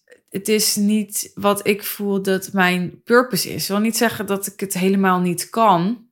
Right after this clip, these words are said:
Ik kan coachen en dus kan ik je ook coachen op ontdekken wat je echt wilt. Ik kan dat, maar ja, dat is niet wat ik beoog voor jou met de Real Deal. En tegelijkertijd,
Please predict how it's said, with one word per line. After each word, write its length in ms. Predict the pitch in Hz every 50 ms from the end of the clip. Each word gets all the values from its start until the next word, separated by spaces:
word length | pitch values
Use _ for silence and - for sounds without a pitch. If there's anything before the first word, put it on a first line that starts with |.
| _ _ _ _ _ _ _
Ik 120 | - 190
kan 240 | 196 - 170 170 165
coachen 640 | - 190 196 196 208 196 - - 151 143 143 - -
en 140 | - 170 170
dus 180 | 160 165 -
kan 160 | - - 170
ik 120 | 170 170 165
je 120 | - -
ook 220 | - 170 175 165 -
coachen 520 | - 180 180 185 180 - - 170 160 -
op 400 | - 170 165 165 - _ _ _ _ _ _ _
ontdekken 580 | _ - 175 175 170 165 156 156 156 - 170
wat 200 | 151 156 160 -
je 100 | - -
echt 220 | - 160 - - -
wilt. 560 | 196 214 208 180 170 175 170 - - _ _ _ _ _ _ - - - - - - - - - _ _
Ik 120 | _ 185 185
kan 260 | - 214 214 208 196
dat, 360 | 180 165 170 - - - -
maar 600 | 190 190 185 180 180 180 180 - - - _ _ _ _ _ _ _ _ _ _ _
ja, 300 | _ 208 202 185 - - - - - _ - - -
dat 380 | - 180 175 - 208 226 247 254
is 180 | 269 240 -
niet 500 | - 220 226 247 254 247 254 - - - -
wat 320 | - 175 196 214 226 220 -
ik 360 | - 208 220 214 214 - 170
beoog 580 | 160 - - - 180 202 214 262 349 349 - -
voor 200 | - - 220 202
jou 380 | 196 190 180 185 208 240 254 226
met 160 | 196 180 180
de 80 | - 180
Real 260 | 180 185 175 165 160
Deal. 260 | 156 110 - - - 175 _ _ _ _ _ _
En 180 | - 185 196
tegelijkertijd, 1300 | 190 202 208 185 202 202 202 214 233 240 247 233 214 220 220 196 196 190 190 196 190 190 - - - _